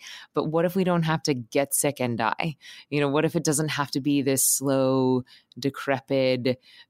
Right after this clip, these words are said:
uh, decaying process to the grave? What if we're up-leveling and strengthening and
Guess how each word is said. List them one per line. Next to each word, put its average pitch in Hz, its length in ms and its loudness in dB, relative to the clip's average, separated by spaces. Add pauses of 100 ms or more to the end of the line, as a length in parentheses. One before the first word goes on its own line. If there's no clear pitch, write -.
(120)
uh, 113 380 -2
decaying 135 800 0
process 113 680 -2
to - 120 -4
the 123 80 -4
grave? 143 420 0
What 147 140 2
if 156 140 -4
we're 143 180 -4
up-leveling 143 540 0
and 120 100 -2
strengthening 139 840 0 (300)
and 127 480 0